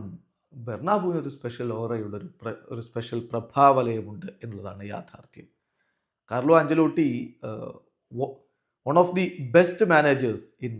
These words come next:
man management for me. ഞാൻ അങ്ങനെയാണ് മനസ്സിലാക്കിയിട്ടുള്ളത്. അതുകൊണ്ട് തന്നെ ഈ റയലിൻ്റെ ട്രോഫികളൊന്നും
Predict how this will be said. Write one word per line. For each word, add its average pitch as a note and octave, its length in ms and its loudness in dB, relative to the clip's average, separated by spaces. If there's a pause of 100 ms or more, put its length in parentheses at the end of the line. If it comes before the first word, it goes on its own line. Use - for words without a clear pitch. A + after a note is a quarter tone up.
man B2 220 -2
management A#2 680 -10
for A2+ 240 -10
me. E3+ 140 -16 (240)
ഞാൻ B2 180 -10
അങ്ങനെയാണ് D3 340 -6
മനസ്സിലാക്കിയിട്ടുള്ളത്. A2+ 840 -8 (640)
അതുകൊണ്ട് C#3 280 0
തന്നെ C3 280 -4
ഈ B2+ 120 -6 (280)
റയലിൻ്റെ B2+ 520 -2
ട്രോഫികളൊന്നും C3 840 -2